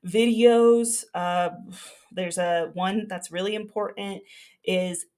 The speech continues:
all the Word tools for the report in both the online and desktop format. Um, and I marked all the chapters. Here's how you add title pages. Here's how you add a summary, table of contents, list of figures, graphs, captions,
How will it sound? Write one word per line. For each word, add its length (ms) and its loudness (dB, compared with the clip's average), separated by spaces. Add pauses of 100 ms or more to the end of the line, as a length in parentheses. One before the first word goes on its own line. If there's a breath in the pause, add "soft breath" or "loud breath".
all 200 0
the 140 0
Word 580 -4
tools 560 -2
for 240 -6 (220)
the 120 -2
report 600 -2
in 100 -8
both 220 -6
the 180 -14
online 540 -4
and 260 -10
desktop 600 -6
format. 560 -2 (360 loud breath)
Um, 520 -2
and 120 -4
I 60 -2
marked 300 -4
all 120 0
the 100 2
chapters. 600 -4
Here's 300 -4
how 180 -2
you 160 -2
add 160 -2
title 340 -2
pages. 520 -10
Here's 260 -2
how 80 -4
you 220 -4
add 180 -4
a 20 -8
summary, 540 -6
table 320 -2
of 80 -2
contents, 520 -8
list 200 0
of 80 -6
figures, 360 -8
graphs, 380 0
captions, 600 -2